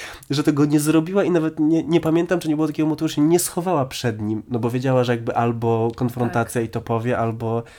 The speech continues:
Speaker 1: po prostu, no, plan, wiesz, w gruzach.
Speaker 2: No to rozumiem akurat.
Speaker 1: No ale były też takie plany, żeby drukować wlepki i je rozklejać na mieście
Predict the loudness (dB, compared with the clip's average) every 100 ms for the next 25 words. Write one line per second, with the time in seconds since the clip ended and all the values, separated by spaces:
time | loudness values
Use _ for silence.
0 | -20 -20 -16 -8 -6 -6 -4 -2 -2 -2
1 | -4 -6 -2 0 0 0 -4 -4 -2 -2
2 | -2 -6 -8 -18 _ _ -6 -4 -4 -2
3 | -2 -4 -4 -6 -8 -10 -10 -12 -16 _
4 | _ _ -20 _ 2 2 2 0 0 -2
5 | -4 -4 -2 0 2 2 2 0 -2 0
6 | 0 2 2 0 -4 _ _ -8 -8 -6
7 | -4 -4 -4 -10 -10 -10 -4 -2 -2 -6
8 | -16 -8 -6 -8 -14 _ _ _ _ _
9 | _ _ _ -6 -2 -2 -4 -4 -4 -4
10 | -4 -4 -4 -6 -8 -8 -8